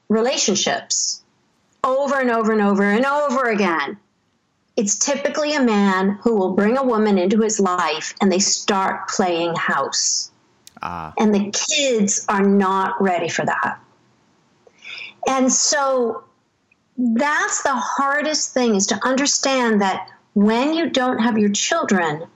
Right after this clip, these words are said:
Speaker 1: that's when you get to be sexual.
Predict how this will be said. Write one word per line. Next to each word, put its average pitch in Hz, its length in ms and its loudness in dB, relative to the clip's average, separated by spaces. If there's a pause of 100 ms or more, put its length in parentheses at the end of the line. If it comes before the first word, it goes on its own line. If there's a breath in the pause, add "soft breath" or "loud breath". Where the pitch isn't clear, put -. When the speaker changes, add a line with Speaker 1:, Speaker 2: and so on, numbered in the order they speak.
(580 loud breath)
Speaker 1:
that's 240 380 0
when 254 220 2
you 208 480 4
get 202 280 0
to 220 100 4
be 175 600 -2 (720)
sexual. - 640 -2